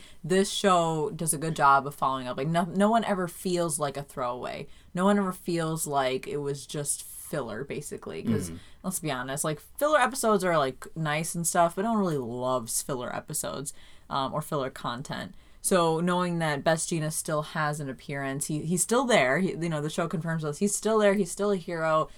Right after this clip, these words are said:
Speaker 1: He's just on hiatus while he's recovering, and he's still on the, the top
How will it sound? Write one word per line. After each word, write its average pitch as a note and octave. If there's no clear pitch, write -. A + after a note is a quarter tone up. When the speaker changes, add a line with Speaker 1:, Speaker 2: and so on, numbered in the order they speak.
Speaker 1:
He's E3+
just F3+
on E3+
hiatus D3
while C#3+
he's C#3+
recovering, C3
and G#3
he's G3
still E3+
on D3
the, C3
the D3
top C#3